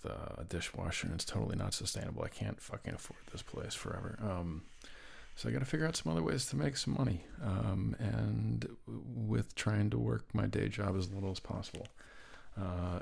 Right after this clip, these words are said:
and, uh, we'll see, 'cause I, you know, you either have time or you have money. And, uh, most of my life I had no money, and now I have no time. And now for a short period of time, I'm trying to go,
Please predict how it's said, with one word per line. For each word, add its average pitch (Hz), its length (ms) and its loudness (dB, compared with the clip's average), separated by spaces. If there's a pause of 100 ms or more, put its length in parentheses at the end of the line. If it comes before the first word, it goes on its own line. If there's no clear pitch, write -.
and, 90 400 0
uh, 87 340 0 (180)
we'll 107 120 -4
see, - 340 0
'cause 92 160 0
I, 98 100 6
you 95 280 2
know, 90 160 2
you 95 180 -2
either 98 260 2
have 92 200 0
time 92 320 4
or 87 40 2
you 85 120 0
have 85 180 -2
money. 87 360 -2 (340)
And, 87 500 -2
uh, 82 300 0 (240)
most 92 220 -2
of - 40 -4
my 85 100 0
life 85 320 0
I 87 80 0
had 85 260 0 (960)
no 85 300 0
money, 92 680 6 (180)
and 98 180 0
now 101 320 0
I 92 60 0
have 104 220 0
no 95 180 0
time. - 360 -4 (220)
And 50 400 -2
now 50 400 -2
for - 300 -4
a 82 260 -2
short - 380 0
period 101 200 -4
of - 100 -8
time, - 240 -2
I'm - 60 -4
trying - 200 -4
to 82 160 -4
go, 85 500 0